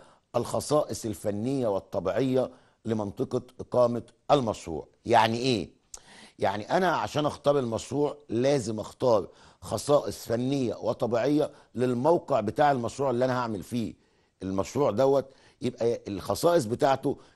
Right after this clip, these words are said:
تتناسب مع المشروع اللي أنا هعمله. برضو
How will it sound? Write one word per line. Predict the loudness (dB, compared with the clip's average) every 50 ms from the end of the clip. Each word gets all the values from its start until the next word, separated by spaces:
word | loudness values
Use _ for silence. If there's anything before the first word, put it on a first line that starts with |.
| _ 0
تتناسب | 0 0 2 4 2 2 4 4 6 6 6 6 4 6 6 4 4 4 -6 -20 _ -8
مع | -2 2 4 4
المشروع | 4 2 2 -2 -2 -2 0 0 2
اللي | 2 2 0
أنا | 0 0 -2
هعمله. | -2 -2 -2 -2 -4 -4 -6 _ _ _ _ _ _ _ _ _ _ _ -20 _ -12 -12 -12 -2
برضو | 4 4 4 4 4 -2 -4 -4 -4